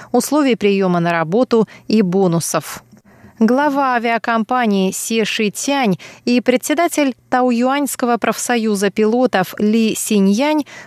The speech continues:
подписали в четверг вечером соглашение, положившее конец забастовке.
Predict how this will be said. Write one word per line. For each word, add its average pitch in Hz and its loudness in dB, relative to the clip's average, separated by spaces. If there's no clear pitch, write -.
подписали 349 0
в - -4
четверг 240 0
вечером 254 0
соглашение, 247 0
положившее 208 -2
конец 247 0
забастовке. 175 -2